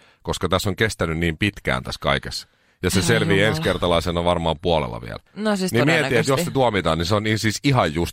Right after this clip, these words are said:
Speaker 1: vapaa.
Speaker 2: Siis se pääsee, tietsä, heti lähtee.
Speaker 1: Niin. No mut se, se siinä, mut siinä oli tää keissi, kun se, sehän sanoi, että se sai sit virolaiselta kuriirilta
Speaker 2: Mm.
Speaker 1: neljäsataa,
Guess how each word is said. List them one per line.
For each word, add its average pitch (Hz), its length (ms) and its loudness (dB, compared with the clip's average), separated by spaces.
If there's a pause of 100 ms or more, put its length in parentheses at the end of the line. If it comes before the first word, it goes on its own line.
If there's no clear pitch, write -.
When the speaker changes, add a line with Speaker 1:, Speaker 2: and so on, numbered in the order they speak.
Speaker 1:
vapaa. - 120 0
Speaker 2:
Siis - 80 -6
se 285 140 0
pääsee, 185 380 2
tietsä, 156 280 -4
heti 117 400 -6
lähtee. 82 440 -2
Speaker 1:
Niin. 143 80 -8 (400)
No 120 80 2
mut 139 240 0
se, 131 240 0
se 156 160 -2
siinä, 143 200 2
mut 123 140 0
siinä 175 200 2
oli 156 160 0 (480)
tää 123 160 2
keissi, 135 340 0
kun 95 120 0
se, 98 100 2 (400)
sehän 107 260 0
sanoi, 107 240 0
että 87 140 -4
se - 20 -8
sai 92 160 2
sit 90 180 -8
virolaiselta 87 640 0 (200)
kuriirilta 104 640 2
Speaker 2:
Mm. 175 340 -6 (440)
Speaker 1:
neljäsataa, 78 880 0